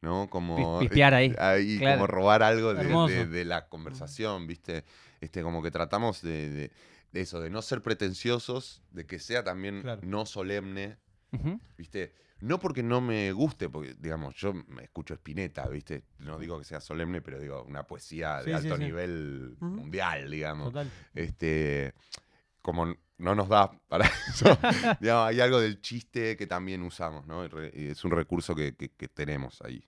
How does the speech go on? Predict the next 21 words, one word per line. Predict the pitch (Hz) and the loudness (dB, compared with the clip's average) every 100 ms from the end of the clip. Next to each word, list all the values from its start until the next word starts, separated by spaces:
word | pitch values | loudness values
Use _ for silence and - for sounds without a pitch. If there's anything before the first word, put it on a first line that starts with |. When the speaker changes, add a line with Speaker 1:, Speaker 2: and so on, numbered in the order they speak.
| - | -4
Speaker 3:
Bueno, | 147 143 | -2 -2
Speaker 1:
Este. | - | -4
Speaker 3:
justo | 202 185 156 139 | -6 -2 -2 -2
que | 131 | -4
nombrabas | 131 147 156 151 | 0 2 2 2
a | 139 | -2
Spinetta, | - 135 156 151 156 147 | -4 -2 -2 2 2 0
eh, | - 131 123 123 120 | 0 0 2 0 -2
en | 127 | -4
esta | 139 - | -4 -4
especie | 131 156 151 160 139 | -6 -4 -4 -2 -2
de, | 123 120 117 _ _ _ _ _ | -2 -2 -4 _ _ _ _ _
de | 123 123 | 0 0
repertorio | 120 127 139 131 185 185 156 | 0 -2 -2 -2 0 0 0
que | 127 | -2
te | 123 | -4
fuiste | - 147 143 | -4 -4 -4
armando | 143 151 147 | 0 2 2
en | |
este | 139 143 | 0 -2
tiempo, | 139 180 180 196 196 | -2 -2 0 0 0